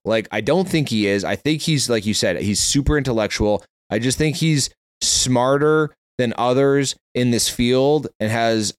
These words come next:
a super sharp strategy for his podcast, his team, his vision. And, you know, obviously he's crushing it. Like, he's, like, proof is in the pudding. He's had more success in income and personal income every year since two thousand fifteen.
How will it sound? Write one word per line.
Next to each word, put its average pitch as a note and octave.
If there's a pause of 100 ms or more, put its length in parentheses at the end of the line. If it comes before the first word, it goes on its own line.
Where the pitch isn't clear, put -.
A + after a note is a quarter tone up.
a G2+
super -
sharp -
strategy B2 (260)
for G#2
his B2
podcast, A#2+
his B2
team, B2+
his A2+
vision. A2+ (380)
And, A#2
you A2+
know, G#2+
obviously A2+ (240)
he's G#2+
crushing A#2+
it. - (240)
Like, G2+
he's, G2+
like, G#2+
proof C3
is A#2
in A#2
the G2
pudding. B2+
He's F#2+
had G2+
more A2
success B2 (420)
in B2
income A#2+
and G2+
personal A#2+
income A#2
every A#2+
year A#2
since A2
two A#2+
thousand A2+
fifteen. G#2+